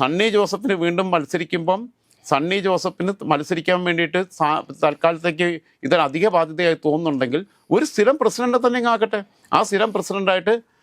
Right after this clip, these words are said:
ഫസ്റ്റ് പ്രിഫറൻസ് രാജ്മോഹൻ ഉണ്ണിത്താൻ കൊടുക്കട്ടെ. ഞാൻ പറഞ്ഞ പോലെ തന്നെ ദളിത് ഭാഗത്തു നിന്ന് ഒരാൾ വേണമെന്നുണ്ടെങ്കിൽ വി പി സജീന്ദ്രന് കൊടുക്കട്ടെ. അതല്ല വേറെ ആരെങ്കിലും വേണമെന്നുണ്ടെങ്കിൽ ഇങ്ങനെ എം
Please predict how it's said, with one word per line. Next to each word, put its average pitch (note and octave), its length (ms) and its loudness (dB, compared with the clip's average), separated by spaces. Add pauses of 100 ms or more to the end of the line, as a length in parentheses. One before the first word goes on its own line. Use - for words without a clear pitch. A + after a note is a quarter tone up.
(160)
ഫസ്റ്റ് E3 260 0
പ്രിഫറൻസ് G#3 440 -2
രാജ്മോഹൻ G3 400 0
ഉണ്ണിത്താൻ G3 320 0
കൊടുക്കട്ടെ. E3+ 340 -2 (360)
ഞാൻ D#3+ 160 4
പറഞ്ഞ F#3+ 220 0
പോലെ G3 160 0
തന്നെ F#3+ 200 -2
ദളിത് F3 280 0
ഭാഗത്തു F#3+ 180 0
നിന്ന് F#3+ 120 -2
ഒരാൾ F#3 260 2
വേണമെന്നുണ്ടെങ്കിൽ F#3 580 -2 (320)
വി D3 160 8
പി G#3 160 0
സജീന്ദ്രന് F#3 500 0
കൊടുക്കട്ടെ. C3+ 320 0 (520)
അതല്ല F#3 280 2 (240)
വേറെ F#3+ 180 4 (100)
ആരെങ്കിലും F#3 420 0
വേണമെന്നുണ്ടെങ്കിൽ F3+ 640 0
ഇങ്ങനെ F3+ 220 0 (520)
എം F#3+ 60 -2